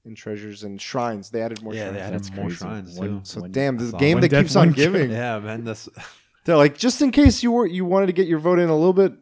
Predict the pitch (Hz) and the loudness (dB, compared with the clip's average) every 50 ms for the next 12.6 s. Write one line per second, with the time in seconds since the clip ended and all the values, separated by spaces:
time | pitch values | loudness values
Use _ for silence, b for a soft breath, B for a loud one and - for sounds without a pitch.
0 | _ - 151 151 - - 160 165 160 160 156 117 117 127 139 151 143 170 170 165 | _ -12 -12 -12 -6 0 2 4 6 4 4 2 0 -2 -2 2 4 4 4 6
1 | 160 160 165 165 156 139 127 123 - 127 - - - - 202 156 165 175 180 175 | 6 6 8 8 6 6 4 2 0 -2 -2 -6 0 0 0 2 4 6 8 8
2 | 170 143 151 165 170 151 135 147 135 131 127 - - 160 143 - 160 165 160 123 | 10 10 8 6 6 4 2 2 0 0 -2 -4 -4 -4 -2 2 4 4 4 2
3 | 107 143 143 147 151 143 127 123 123 123 127 - - - _ _ - - - 165 | 0 0 2 4 4 4 4 2 2 0 -2 -4 -10 -18 _ _ -14 -2 2 2
4 | 160 127 117 123 127 135 123 110 95 95 98 - 113 104 104 104 113 101 92 90 | 2 2 0 0 0 2 2 2 0 -2 -2 -2 -2 -4 -2 -6 -8 -8 -8 -10
5 | 82 80 78 80 _ _ 175 120 123 113 107 113 120 95 90 90 - - 95 82 | -12 -14 -16 -20 _ _ -10 -6 -6 -4 -2 -2 -2 -2 -4 -6 -6 -8 -10 -10
6 | 78 71 71 78 76 78 82 80 80 85 90 98 _ _ 107 98 95 95 92 76 | -10 -14 -16 -16 -14 -12 -12 -12 -12 -14 -18 -20 _ _ -10 -8 -6 -6 -8 -8
7 | 78 - - _ 110 92 95 95 82 165 196 226 254 226 175 147 101 - - 110 | -10 -12 -14 _ -14 -10 -8 -6 -4 -2 0 0 0 0 -2 -4 -8 -12 -18 -20
8 | - _ _ b b b b b b b b b b b b - 202 226 254 240 | -20 _ _ b b b b b b b b b b b b -2 -2 0 0 0
9 | 196 196 196 185 175 147 143 135 123 120 131 135 127 123 117 107 110 113 120 - | 0 0 0 2 2 2 0 0 -2 -2 0 0 0 0 -2 -4 -8 -12 -16 -20
10 | _ _ - 131 123 120 - - - _ _ - 123 - - - 156 151 135 120 | _ _ -6 -4 -4 -4 -6 -10 -18 _ _ -14 -14 -12 -6 -2 0 0 0 0
11 | 117 120 120 117 - - _ _ _ _ _ _ _ - - - 170 180 165 - | -2 -2 -2 -4 -4 -8 _ _ _ _ _ _ _ -6 0 6 6 6 6 6
12 | - - 156 147 143 - 175 175 185 202 196 - | 2 0 0 0 0 -2 -4 -2 -4 -4 -6 -10